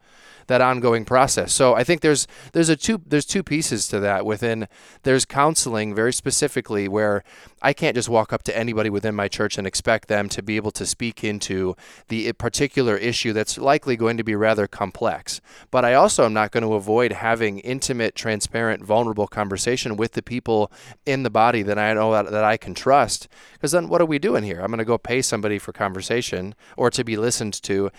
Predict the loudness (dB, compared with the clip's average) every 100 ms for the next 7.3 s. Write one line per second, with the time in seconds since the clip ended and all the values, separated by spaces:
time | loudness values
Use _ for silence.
0 | -16 -6 -2 -2 -2 -2 0 2 2 2
1 | 0 -2 -2 -2 0 0 -2 -4 -2 -2
2 | -2 -6 -10 -2 0 0 -4 -2 -2 -2
3 | -6 -4 -4 -4 -4 0 0 0 -4 2
4 | 2 2 0 0 0 -4 -4 -2 -4 -2
5 | -2 2 4 4 4 2 0 -2 -4 -2
6 | -4 -4 -6 -2 -2 -2 -2 -2 -2 -4
7 | -4 -8 -10